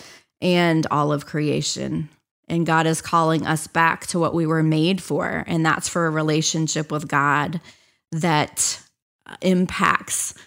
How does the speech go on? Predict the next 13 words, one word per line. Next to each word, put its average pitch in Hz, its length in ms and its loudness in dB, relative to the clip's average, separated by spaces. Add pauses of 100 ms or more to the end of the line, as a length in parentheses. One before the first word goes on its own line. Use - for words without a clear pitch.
(300)
um, 156 340 0
the 175 100 2
relationships 160 840 0
that 151 160 -2
we 160 160 0
have 156 520 2
with 160 420 -2
other 156 280 0
people 156 640 -4
in 160 240 2
beautiful, 156 600 0
life-giving 147 720 0
ways. 147 580 -6